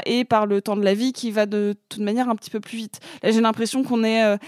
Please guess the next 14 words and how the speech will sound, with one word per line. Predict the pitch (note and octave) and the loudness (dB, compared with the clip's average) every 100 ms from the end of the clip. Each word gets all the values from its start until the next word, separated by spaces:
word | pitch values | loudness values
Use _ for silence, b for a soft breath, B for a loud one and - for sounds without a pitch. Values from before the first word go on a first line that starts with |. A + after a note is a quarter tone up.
| B | B
Moi, | C4 | 6
le | C4+ | 6
rythme | A#3+ C4 B3 | 6 2 2
m'a | A3 | 4
beaucoup | G3+ G#3 A3 | 2 0 -2
perturbée | G#3 G3+ G#3+ G3 | -4 -6 -8 -8
du | G3 | -10
film, | F3+ G#3+ - | -12 -12 -12
du | F3 | -14
coup. | - | -16
J'étais | - F3+ G3+ | -14 -12 -8
pas, | - A#3 A#3 A3 | 2 4 6 4
euh, | G#3 | 2
j'ai, | F#3+ | 0